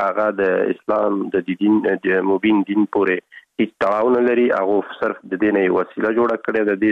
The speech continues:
تر شا چې د چا اهداف پراته دي او څوک دي، دا یو ډېر ژور بحث دی. ولې په ټوله کې دو حتی ګورئ چې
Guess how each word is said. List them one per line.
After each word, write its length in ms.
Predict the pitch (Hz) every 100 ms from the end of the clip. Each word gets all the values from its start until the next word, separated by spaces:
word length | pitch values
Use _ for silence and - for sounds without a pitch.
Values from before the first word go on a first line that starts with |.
| -
تر 120 | 104
شا 200 | - 107
چې 260 | 101 101 90 - - - _
د 100 | - 95 92 90 90 -
چا 140 | - 110 110
اهداف 400 | 104 98 107 104 - -
پراته 300 | 92 - 95
دي 180 | 95
او 200 | 90 95
څوک 360 | 87 - 107 92 - 98
دي، 120 | 98
دا 160 | 92 92
یو 360 | 87 85 87
ډېر 240 | 82 98 90 85
ژور 220 | 87 101
بحث 340 | 87 113 127 - -
دی. 120 | 135 139 - - _ 101
ولې 140 | 101 -
په 300 | 104 95 92
ټوله 380 | - - 156 139
کې 400 | - 135 131 110
دو 320 | 120 123 123 - _ _ _ -
حتی 300 | 110 - 107 101
ګورئ 240 | 107 104 98
چې 280 | 98 92